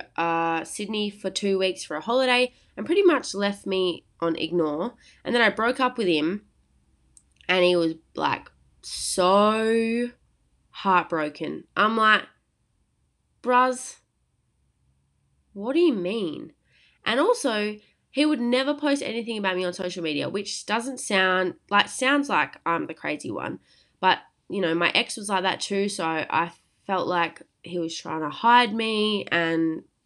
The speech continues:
along with him, his friends being, like, him not wanting to introduce me to his friends, he would never post anything on Instagram. And the day that I broke up with him,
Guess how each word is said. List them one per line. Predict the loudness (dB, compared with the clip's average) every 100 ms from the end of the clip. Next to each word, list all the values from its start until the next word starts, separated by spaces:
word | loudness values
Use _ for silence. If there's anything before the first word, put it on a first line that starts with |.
| _ -4
along | 0 0 0
with | 0 -2
him, | -4 -6 -6 -16
his | -16 -14
friends | -2 0 0 0
being, | 4 6 6 4 0 _ _ _ _ _ _ _ -20 -8
like, | 2 4 4 2
him | 0 2
not | 4
wanting | 4 4
to | 0 -2 -4 -12 -20 -20 -4
introduce | -2 -2 -4 -2 0 2 2
me | 2 0
to | 0
his | -2
friends, | 4 6 6 4 2 -2 _ _ _ _ _ _ _ _ _ _ _ _ 2
he | 4
would | 8
never | 6 6 2 -2
post | 0 2 2
anything | 2 4 2
on | 2
Instagram. | 2 0 -2 0 -2 -4 -12 -20 -20 -20 -20 -20 0
And | 4 4 4 0 -4 -14 _ _ _ -18
the | -4 -2
day | 0 0 2 2
that | 0
I | -2
broke | -2 -2
up | -4 -4
with | -6
him, | -4 -6